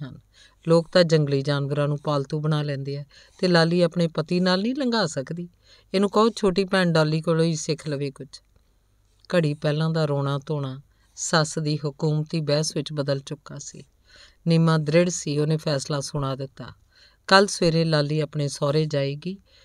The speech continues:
ਤੇ ਉਹ ਤੇ ਉਹਦਾ ਪਤੀ ਉਹਨੂੰ ਛੱਡ ਕੇ ਆਉਣਗੇ। ਡਾਲੀ ਨੇ ਮੂਕ ਸਵੀਕ੍ਰਿਤੀ ਦੇ ਦਿੱਤੀ। ਸਹੁਰਾ ਸਾਹਿਬ ਚੁੱਪ ਰਹੇ, ਸੱਸ ਵੀ ਅਵਾ ਤਵਾ ਕਰਕੇ ਚੁੱਪ ਹੋ ਗਈ ਤੇ ਅਗਲੇ ਦਿਨ ਹੀ ਠੀਕ ਨੀਮਾ ਤੇ ਉਹਦਾ ਪਤੀ ਉਹਨੂੰ ਛੱਡ ਆਏ।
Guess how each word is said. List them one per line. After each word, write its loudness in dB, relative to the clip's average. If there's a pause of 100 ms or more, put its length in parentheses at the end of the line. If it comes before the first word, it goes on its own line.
(360)
ਤੇ 4
ਉਹ 0 (240)
ਤੇ 2
ਉਹਦਾ 6
ਪਤੀ -2
ਉਹਨੂੰ 2
ਛੱਡ -2
ਕੇ -4
ਆਉਣਗੇ। -8 (420)
ਡਾਲੀ 2
ਨੇ 0
ਮੂਕ -2
ਸਵੀਕ੍ਰਿਤੀ -2
ਦੇ -2
ਦਿੱਤੀ। -14 (400)
ਸਹੁਰਾ 2
ਸਾਹਿਬ 0
ਚੁੱਪ -8
ਰਹੇ, -8 (260)
ਸੱਸ -2
ਵੀ 2
ਅਵਾ 0
ਤਵਾ -2
ਕਰਕੇ -4
ਚੁੱਪ -6 (100)
ਹੋ -4
ਗਈ -8 (400)
ਤੇ 8
ਅਗਲੇ 6
ਦਿਨ 2
ਹੀ -2
ਠੀਕ -4
ਨੀਮਾ 0
ਤੇ -8
ਉਹਦਾ -2
ਪਤੀ -6
ਉਹਨੂੰ -4
ਛੱਡ -10
ਆਏ। -18